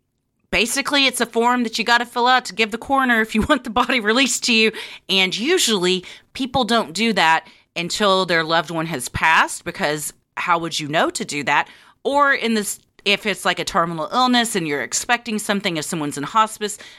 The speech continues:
then to get all your ducks in a row, you might fill that out early on so it's a smooth process once they do pass. None of those things were the case with Phoebe.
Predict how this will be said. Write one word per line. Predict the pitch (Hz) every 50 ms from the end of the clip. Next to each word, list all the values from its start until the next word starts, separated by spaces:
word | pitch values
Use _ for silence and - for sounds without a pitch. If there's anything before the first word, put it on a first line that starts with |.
| _ _
then | - 240 240 240
to | 240 247
get | 202 208 196
all | 175 170 165
your | 160 160
ducks | 147 170 156 - - -
in | 170
a | 156
row, | 151 151 147 147 147
you | 151 151 160 160 156 - _ _ _
might | 170 185 175 165 - -
fill | - 165 151
that | 165 151 156
out | 156 151 147 143 - - - - - - _ _ _ _ _ _ _ _ _ _ _ _ _ _
early | 220 214 214 185 208 190
on | 180 180 175 165 165 165 170
so | - - 196 165 156 156 156 156 156
it's | - 160 - -
a | 165 151
smooth | 127 - - - - - - 202 185 175 160 -
process | - - 165 160 160 - 175 151 - -
once | 165 156 151 -
they | - 151 143
do | 135 147 147
pass. | 147 - - 190 - - - - - - - _ _ _ _ _ _ _ _ _ _ _ _ -
None | 175 170 185 226 269 294
of | 294 220
those | 247 220 220 214 -
things | - 202 180 175 165 -
were | 156 143
the | 127 127
case | - - 233 208 185 - -
with | - 135 127 -
Phoebe. | - 208 196 147 - - 64 -